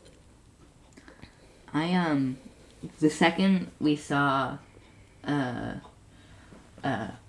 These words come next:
Nell holding the noose, and then it goes back to the, you know, the perfect,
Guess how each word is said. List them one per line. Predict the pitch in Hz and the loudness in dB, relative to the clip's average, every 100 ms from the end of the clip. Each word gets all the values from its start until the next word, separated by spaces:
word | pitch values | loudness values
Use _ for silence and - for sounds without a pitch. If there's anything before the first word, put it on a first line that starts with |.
| - - - - - - - | -20 -20 -20 -20 -20 -18 -6
Nell | 151 139 139 143 | 0 4 6 6
holding | 139 - 139 135 123 | 4 -2 0 2 0
the | 107 | 2
noose, | 110 - - - - - - - - - - | 0 -2 -6 -8 -10 -14 -20 -20 -18 -8 0
and | 151 151 | 2 2
then | 160 156 | 0 0
it | |
goes | - 190 | 0 2
back | 214 196 | 4 2
to | |
the, | 185 151 - | 4 2 2
you | - 160 | -4 0
know, | 123 | 0
the | 123 | -2
perfect, | - 143 151 139 | -2 -2 -2 -6